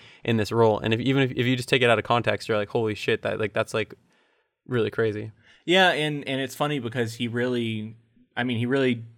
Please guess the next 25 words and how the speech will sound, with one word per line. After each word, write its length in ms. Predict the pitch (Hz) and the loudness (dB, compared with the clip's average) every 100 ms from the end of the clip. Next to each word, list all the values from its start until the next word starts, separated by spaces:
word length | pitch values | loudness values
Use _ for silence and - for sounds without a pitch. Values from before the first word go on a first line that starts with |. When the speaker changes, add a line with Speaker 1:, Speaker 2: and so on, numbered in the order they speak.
| _ _ _ _ | _ _ _ _
Speaker 2:
was 200 | 127 120 | -6 -2
able 160 | 117 113 | -2 0
to 80 | |
overcome 420 | 104 107 113 117 120 | -4 -6 -4 -2 0
that. 300 | 123 131 - | -2 -2 -6
I 80 | 113 | -6
mean, 240 | 110 104 104 | -4 -4 -4
he's 160 | 123 | -4
a 40 | 117 | 0
white 200 | 104 98 | 0 0
man, 560 | 107 107 107 110 - | -4 -2 -4 -8 -14
successful, 640 | - 113 110 101 - 107 101 | -14 -6 -2 -2 -2 -6 -4
good 120 | 101 | -4
looking, 360 | 101 104 107 | -4 -4 -6
so 400 | 107 110 98 101 110 - - _ | -4 -2 0 -2 -6 -20 -20 _
we 80 | 123 | -2
don't 140 | 110 | 0
want, 120 | 104 - | -2 -2
shouldn't 200 | - 123 | 0 0
give 80 | 104 | -2
him 60 | 104 | -4
too 100 | 104 | -4
many 140 | 101 | -6
props. 400 | - 101 - | 0 2 4
<laughs> 40 | - | 0